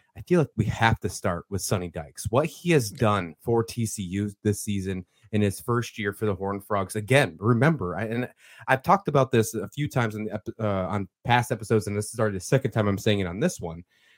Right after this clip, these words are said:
T C U was predicted to finish seventh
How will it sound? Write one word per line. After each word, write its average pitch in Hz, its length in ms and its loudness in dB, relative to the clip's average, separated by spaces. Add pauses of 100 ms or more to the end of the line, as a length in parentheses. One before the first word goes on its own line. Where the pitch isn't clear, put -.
(260)
T 226 140 -6
C - 140 -4
U 220 200 6
was 165 160 6
predicted 151 560 0
to 139 60 2
finish 127 380 2
seventh - 500 0